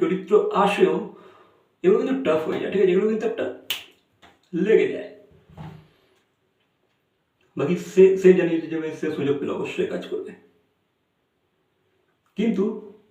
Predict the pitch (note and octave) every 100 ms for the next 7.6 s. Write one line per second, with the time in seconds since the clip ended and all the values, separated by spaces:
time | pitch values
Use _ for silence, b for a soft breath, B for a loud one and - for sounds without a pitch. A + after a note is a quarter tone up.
0 | - G3+ A#3+ - - B3 A#3+ - F#3 E3
1 | F3 F3 - D#3 D#3+ - F3+ D3 - -
2 | F#3+ - C#4 C4+ - - - - _ _
3 | _ _ _ _ _ - E3 F#3 F#3 F#3
4 | F#3 F#3+ F#3+ - - - G#3 B3+ - C4
5 | - - F3+ A#3 A3+ E3 - - - -
6 | C#3 D3 F3+ F3 C#3+ - - - - -
7 | D3+ F3+ F3+ F#3+ F#3